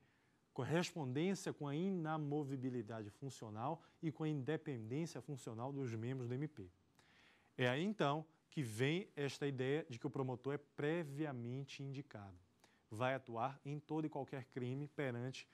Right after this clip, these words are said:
aquele juízo. Pois bem, como é que fica a aplicação do princípio do promotor natural na jurisprudência? E a pergunta da colega foi muito oportuna, eu iria encerrar antes e era ponto final.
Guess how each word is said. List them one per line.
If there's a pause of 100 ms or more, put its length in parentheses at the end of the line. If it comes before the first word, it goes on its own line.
(160)
aquele
juízo. (1500)
Pois
bem,
como
é
que
fica
a
aplicação
do
princípio
do
promotor
natural
na
jurisprudência?
E
a
pergunta
da
colega
foi
muito
oportuna,
eu
iria
encerrar
antes
e
era
ponto
final.